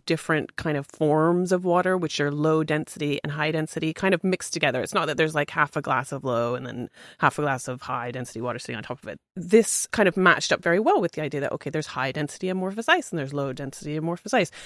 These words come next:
Now, the discovery of a medium density amorphous ice could challenge this understanding of liquid water. It would imply that this model of high density and low density water mixed together,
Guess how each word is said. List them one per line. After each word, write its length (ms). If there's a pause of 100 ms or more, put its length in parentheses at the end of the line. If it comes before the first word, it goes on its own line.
(200)
Now, 320
the 100
discovery 420
of 100
a 60
medium 540
density 400
amorphous 380
ice 180
could 240
challenge 760 (300)
this 260
understanding 680
of 140
liquid 360
water. 360 (300)
It 220
would 140
imply 320
that 160
this 200
model 460
of 120
high 260
density 360
and 80
low 340 (220)
density 360
water 300
mixed 260
together, 400